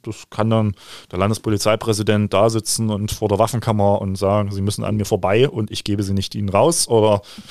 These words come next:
es kommt der Gerichtsvollzieher und klebt Kuckucks, das weiß ich noch nicht. Möglicherweise wird es da aber auch eine Einigung geben, weil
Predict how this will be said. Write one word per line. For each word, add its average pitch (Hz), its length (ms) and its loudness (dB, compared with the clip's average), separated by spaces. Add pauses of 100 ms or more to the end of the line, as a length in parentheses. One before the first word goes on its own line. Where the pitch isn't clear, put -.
(160)
es 110 120 -10
kommt 110 160 -4
der 104 60 -8
Gerichtsvollzieher 113 560 -2
und 101 80 0
klebt - 220 -4
Kuckucks, - 420 0
das 101 160 0
weiß 120 180 2
ich 151 120 -2
noch 139 100 4
nicht. - 240 2 (320)
Möglicherweise 101 500 2
wird 98 120 -2
es - 60 0
da 98 100 2
aber 87 100 2
auch 92 100 2
eine 82 140 -2
Einigung 82 400 -6
geben, 78 320 -8
weil 80 180 -4